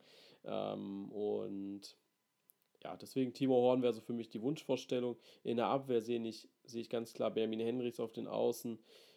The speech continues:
genauso wie Kimmich. Ähm, ja, wer da wie spielt, das ist so die Frage. Dann Niklas Süle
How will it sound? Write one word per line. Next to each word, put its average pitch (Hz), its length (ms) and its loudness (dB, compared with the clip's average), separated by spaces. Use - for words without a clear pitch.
genauso 110 380 -2
wie 98 40 -10
Kimmich. 131 480 0
Ähm, 107 400 -4
ja, 92 140 -6
wer 101 140 0
da 101 160 -2
wie 101 140 -10
spielt, 117 520 -2
das 107 160 -10
ist 107 120 -12
so 107 440 -4
die 107 80 -12
Frage. 120 580 0
Dann 113 220 0
Niklas 123 460 -2
Süle 139 420 2